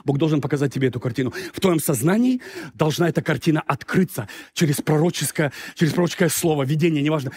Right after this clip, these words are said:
Эта картина открывается, и тогда Бог оснащает вот это. Другими словами, ты не Иаков, ты Израиль. И здесь входит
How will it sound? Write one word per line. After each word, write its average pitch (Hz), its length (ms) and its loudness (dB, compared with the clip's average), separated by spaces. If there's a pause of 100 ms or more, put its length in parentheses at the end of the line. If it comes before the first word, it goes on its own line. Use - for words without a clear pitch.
(140)
Эта 151 120 0
картина 170 280 2
открывается, 160 400 -2
и 156 160 0
тогда 139 320 0
Бог 135 260 0
оснащает 123 560 -4
вот 113 120 -8
это. - 160 -10 (420)
Другими 175 260 4
словами, 156 400 0 (240)
ты 190 100 4
не 175 100 4
Иаков, 180 320 0
ты 165 120 2
Израиль. 143 380 0 (240)
И 185 80 2
здесь 147 240 2
входит 147 420 0